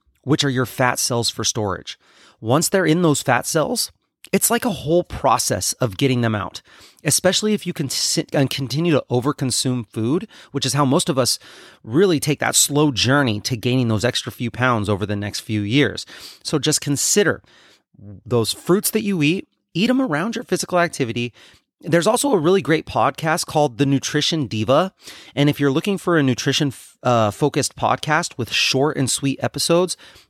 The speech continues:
check out the Nutrition Diva podcast. There's this pod-, uh, episode called, um, Are Some Fruits More Fattening Than Others? Check out episode five oh eight of the Nutrition Diva podcast called Are Some Fruits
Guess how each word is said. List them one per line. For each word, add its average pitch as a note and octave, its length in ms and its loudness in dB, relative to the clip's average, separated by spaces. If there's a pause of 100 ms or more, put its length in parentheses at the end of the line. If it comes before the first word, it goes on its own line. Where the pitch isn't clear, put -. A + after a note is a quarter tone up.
(160)
check - 180 2
out - 140 -2 (140)
the F3 80 2
Nutrition E3 480 2
Diva E3 240 2
podcast. - 580 -4 (380)
There's C#3 200 2
this D#3+ 160 0
pod-, - 300 -2 (120)
uh, D3 60 4
episode D#3 480 2
called, C3+ 460 2 (280)
um, G#2+ 520 -2 (300)
Are B2 120 0
Some F3 320 2
Fruits F3 340 -4
More C3 260 0
Fattening B2+ 640 -2
Than G#2 120 -2
Others? F#2 380 -4 (260)
Check D#3+ 240 0
out F3 160 4
episode D3+ 360 2
five C3 300 2
oh E3+ 140 4
eight B2+ 220 2 (680)
of C3 140 0
the B2+ 80 2
Nutrition D3+ 460 2
Diva B2+ 240 0
podcast D3+ 580 0 (320)
called B2 400 2 (340)
Are C#3 220 2
Some D3+ 300 0
Fruits - 520 -4